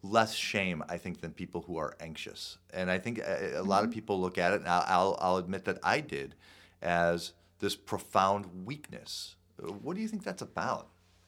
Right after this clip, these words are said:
Speaker 2: I think it's about how invisible sometimes it is to the outside world. And so I think a lot of times people feel shame because on the outside, things look so good.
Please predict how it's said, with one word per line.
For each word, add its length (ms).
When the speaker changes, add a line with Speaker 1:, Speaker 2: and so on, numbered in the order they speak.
Speaker 2:
I 80
think 340
it's 160
about 480
how 380
invisible 1000
sometimes 480
it 100
is 140
to 120
the 140
outside 420
world. 320
And 120
so 100
I 40
think 300
a 60
lot 280
of 80
times 260
people 300
feel 220
shame 440
because 420
on 180
the 200
outside, 560
things 300
look 180
so 560
good. 600